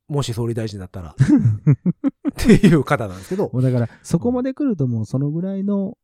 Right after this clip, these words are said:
Speaker 2: あの、国を動かすような、その、<laughs> なんていうの、スケールの話を、ストーリーを持ってこないと、
Speaker 1: うん。
Speaker 2: まあ、ダメなんだろうね。うん。
Speaker 1: 多分。まあ、で、あとは、なんかでも、だんだんこう、ちょっとずつやっぱり、い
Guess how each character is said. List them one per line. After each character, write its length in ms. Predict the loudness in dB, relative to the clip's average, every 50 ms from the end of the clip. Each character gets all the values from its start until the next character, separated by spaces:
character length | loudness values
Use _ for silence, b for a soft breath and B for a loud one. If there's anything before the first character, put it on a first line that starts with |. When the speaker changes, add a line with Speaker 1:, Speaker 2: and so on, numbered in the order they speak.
| _ _ _
Speaker 2:
あ 100 | -6 -4
の、 100 | -4 -6
国 360 | -4 -4 -2 0 0 0 0
を 120 | 0 0 0
動 120 | -2 -2
か 120 | -4 -4 -6
す 160 | -6 -4 -4
よ 160 | -2 -2 -2
う 20 | -2
な、 360 | -4 -4 -6 -8 -10 -14 -18 _ _ -20
そ 180 | -10 -6 -6
の、 440 | -6 0 2 2 2 2 -2 -4 -6 -6
<laughs> 120 | -6 -4
な 60 | -4
ん 40 | -4
て 80 | -4 -6
い 40 | -8
う 20 |
の、 80 | -8 -10
ス 100 | -10 -4
ケ 140 | -2 -2
ー 40 | 0
ル 200 | 0 -2 -4 -6 b b b b b b 0
の 120 | 0 0
話 360 | 0 0 -2 -2 -4 -4 -6
を、 80 | -6 -6
ス 80 | -4
ト 140 | 0 0 2
ー 20 | 2
リ 60 | 0
ー 40 | -2
を 40 | -2
持 100 | -2 -4
っ 40 | -2
て 80 | -2
こ 100 | -2 -2
な 100 | -2 -2
い 60 | -2
と、 300 | 0 2 2 2 0 -4 _ _ _ _ _ _ _ _ _ _ _ _ _ _ _ _ _ _ _ _ _ _ _ _
Speaker 1:
う 60 | -8 -4
ん。 100 | 0 2
Speaker 2:
ま 60 | 2
あ、 20 | 2
ダ 200 | 2 2 2 2
メ 100 | 2 4
な 120 | 2 0
ん 60 | -2
だ 80 | -4 -10
ろ 100 | -14 -10 -6
う 20 |
ね。 260 | -4 -2 -2 -2 -4 -8 _ _ _ _ _ -18
う 40 |
ん。 40 | -16 -14 -14 -14 -14 -16 -18 -20 -20 -20 -20 -20 -20 -20 -12
Speaker 1:
多 240 | -8 -6 -4 -4 -4
分。 500 | -6 -8 -12 -12 -12 -12 -14 -16 -18 -8 -2
ま 100 | 0 2
あ、 40 | 4
で、 60 | 4
あ 100 | 4 4
と 200 | 2 2 4 4
は、 160 | 4 4 2
な 120 | 0 -2 -2
ん 20 |
か 80 | 0 0
で 60 | 0
も、 100 | 0 0
だ 140 | 0 -2 -2
ん 20 | 0
だ 100 | 0 -2
ん 80 | 0
こ 340 | 2 2 2 4 4 2 0
う、 60 | -2
ち 80 | -2 -4
ょ 40 | -4
っ 40 |
と 100 | -2 -2
ず 100 | -4 -4
つ 120 | -4 -4 -4
や 80 | -4
っ 20 | -4
ぱ 160 | -4 -6 -8
り、 140 | -8 -10 -12
い 60 | -16